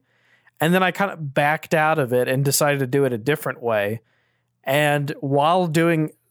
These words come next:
while thinking about doing it the second way, I realized that there was an easier third way that was probably the safest.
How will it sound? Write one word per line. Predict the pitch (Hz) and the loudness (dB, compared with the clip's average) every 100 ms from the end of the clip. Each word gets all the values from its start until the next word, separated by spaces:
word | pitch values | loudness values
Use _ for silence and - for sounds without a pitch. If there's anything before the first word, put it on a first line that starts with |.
| - | -4
while | 160 156 180 | 0 2 2
thinking | 202 180 170 | 0 -2 0
about | 160 151 143 | 2 0 2
doing | 156 156 | 0 0
it | 139 | 0
the | 117 | -2
second | - 185 180 131 | 0 0 0 0
way, | 127 127 | 0 2
I | 123 | 2
realized | 147 147 143 | 2 2 0
that | 143 | 0
there | 143 | 0
was | 139 123 | 0 -2
an | - | -4
easier | 151 143 135 131 | -2 0 0 -2
third | - 139 143 123 | 0 0 0 0
way | 104 - 113 | -4 -2 -2
that | 127 | -2
was | 120 - | -2 -2
probably | 135 117 | -2 -2
the | 101 | -2
safest. | 135 120 104 101 - | -2 -2 -2 -4 -4